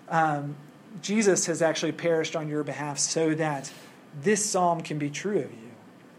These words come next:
that you can embrace it even on your worst day, that when it talks about the righteous and the blessed and the happy and the person that,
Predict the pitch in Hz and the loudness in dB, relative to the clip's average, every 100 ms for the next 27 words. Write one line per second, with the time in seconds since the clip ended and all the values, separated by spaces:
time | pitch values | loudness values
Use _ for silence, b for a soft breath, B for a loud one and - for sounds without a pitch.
0 | - - 185 190 208 220 180 156 185 185 | -14 -6 0 0 2 2 2 4 4 4
1 | 180 190 214 226 220 196 175 160 175 185 | 0 -2 0 2 2 2 0 2 2 2
2 | - 190 180 165 165 170 170 165 175 185 | 2 4 4 4 0 -2 -2 -4 0 0
3 | 185 196 175 170 185 185 147 165 170 180 | 0 0 2 2 0 -6 2 2 2 -2
4 | - 180 156 170 170 170 165 170 151 135 | -6 -6 -6 0 0 0 -6 -6 -8 -6
5 | 156 165 175 160 151 143 190 180 170 160 | -4 -2 -2 -2 -4 -2 -2 -2 -4 -6